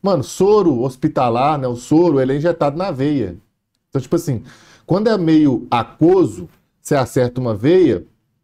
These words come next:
é, a própria água já dissolve no meio do sangue ali e a substância começa a circular na sua corrente sanguínea.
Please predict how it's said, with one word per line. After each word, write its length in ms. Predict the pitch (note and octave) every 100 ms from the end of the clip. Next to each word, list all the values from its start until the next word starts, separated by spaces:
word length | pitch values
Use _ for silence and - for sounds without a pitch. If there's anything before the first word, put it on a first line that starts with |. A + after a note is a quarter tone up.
| _ _ _ -
é, 180 | B2
a 80 | B2+
própria 380 | B2+ D3+ F3 G#3+
água 320 | D3 D#3 E3
já 100 | D#3+
dissolve 460 | D#3+ F3 E3 F3 F3
no 100 | E3+
meio 180 | D3+ D#3
do 120 | C#3
sangue 400 | - B2+ C3 A#2+
ali 340 | A#2+ F3+ F3 - -
e 80 | D3
a 60 |
substância 640 | D3+ E3+ D#3 - D#3+ E3 F3
começa 300 | E3+ E3+ F3
a 40 |
circular 380 | - F3 E3+ E3
na 80 | E3+
sua 140 | F3
corrente 280 | F3 E3+ F3
sanguínea. 640 | - G3+ D#3 F#3 D#3+ F#2+